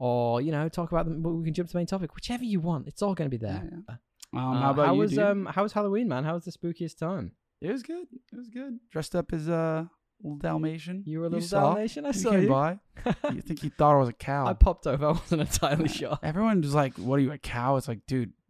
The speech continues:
Speaker 2: have you seen my girlfriend? She's
Speaker 1: <laughs>
Speaker 2: obviously fucking Cruella de Vil. What do you think that makes me?"
Speaker 1: A
Speaker 2: She's not a
Speaker 1: cow?
Speaker 2: cow herder. She's not
Speaker 1: <laughs>
Speaker 2: a shepherd.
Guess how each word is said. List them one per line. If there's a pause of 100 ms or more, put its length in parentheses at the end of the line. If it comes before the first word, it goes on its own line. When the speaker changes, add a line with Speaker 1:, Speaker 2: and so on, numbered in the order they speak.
(120)
Speaker 2:
have
you
seen
my
girlfriend?
She's
Speaker 1:
<laughs>
Speaker 2:
obviously (1200)
fucking
Cruella
de
Vil.
What
do
you
think
that
makes
me?" (880)
Speaker 1:
A
Speaker 2:
She's
not
a
Speaker 1:
cow?
Speaker 2:
cow
herder.
She's
not
Speaker 1:
<laughs>
Speaker 2:
a
shepherd.